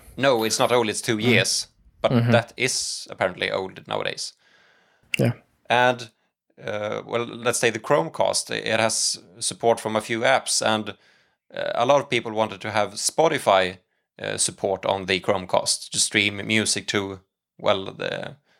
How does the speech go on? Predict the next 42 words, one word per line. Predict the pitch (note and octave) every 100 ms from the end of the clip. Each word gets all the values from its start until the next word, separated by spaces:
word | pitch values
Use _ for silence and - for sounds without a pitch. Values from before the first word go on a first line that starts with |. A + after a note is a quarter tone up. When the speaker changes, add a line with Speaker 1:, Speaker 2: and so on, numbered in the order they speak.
| _ -
Speaker 1:
the, | G2+ G#2
the | A2 G#2+
Chromecast. | C#3+ C#3 A2 - - - _ _ _ _
But | G#2+
Spotify | - - C3 A#2+ B2+
went | A#2+ A2+
on | A2 G#2+
and, | G#2 G#2 G2+ G2+
uh, | G#2 G2 F#2+ A2 _ _ _ _ _ _ _ _ _ _
and | G2 G2 G2
developed | G2 G#2 G2 -
their | G2+ B2+
own | D3+ B2+
solution | - G#2 G2 - G#2
where | G2 G2+
you | G2 F#2+
can | - G2
stream | - - G#2 G2+
from, | - G2+
uh, | G2+ G2 G2+ - A2 -
uh, | C3+ -
to, | - B2 -
from | - C3+ C3
your | G#2+
device | G#2+ G#2 -
to | A#2+ D#3
other | C#3+ B2
devices. | G#2 - - G#2
So | A2
I | C3
can | A2+
stream | - G#2+
from | G2+ G2+
my | G2
Nexus | G2+ G2+ - -
five | G2 F#2+ -
to |
my | G2
Nexus | F#2+ - G2
seven. | - D3+ - - _ G#2+
Woohoo! | C3 A#2+ - _ - _ _ _ _ _ _ D#3
Speaker 2:
Mm-hmm. | C3+ A#2+